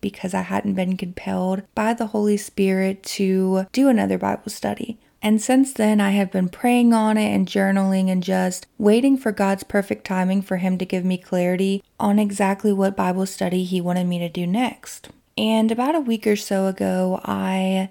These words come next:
was journaling and Luke, the book of Luke, came to my mind. And so I was thinking, "Okay, well, the book of Luke is what I should do a Bible study on," but I still wasn't sure if I should do it weekly, twice a week, or how I should do it,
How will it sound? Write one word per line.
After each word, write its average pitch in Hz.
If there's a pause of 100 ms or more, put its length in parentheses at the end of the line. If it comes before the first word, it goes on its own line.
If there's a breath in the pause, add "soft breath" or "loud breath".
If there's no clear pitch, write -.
(120)
was 208
journaling 185
and 180 (120)
Luke, 214
the 190
book 196
of 202
Luke, 180
came 180
to 180
my 185
mind. 226 (180)
And 208
so 196
I 185
was 190
thinking, 190
"Okay, 185
well, 180
the 175
book 180
of 180
Luke 180
is 180
what 180
I 185
should 185
do 185
a -
Bible 277
study 180
on," 180
but 185
I 180
still 190
wasn't 185
sure 180
if -
I 185
should 180
do 180
it 196
weekly, 240 (160)
twice 214
a 202
week, 202
or 185
how 190
I 190
should 180
do 175
it, 202